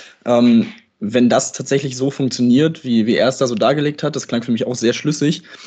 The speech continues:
dann glaube ich schon, dass diese Abwehr vor allem, was, ähm, die zweite Welle dann angeht, extrem stark,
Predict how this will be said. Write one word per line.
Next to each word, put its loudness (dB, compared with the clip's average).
dann -2
glaube 2
ich -4
schon, -2
dass -4
diese -2
Abwehr 0
vor -4
allem, 0
was, -4
ähm, 4
die -6
zweite -2
Welle 2
dann -2
angeht, 0
extrem -2
stark, 0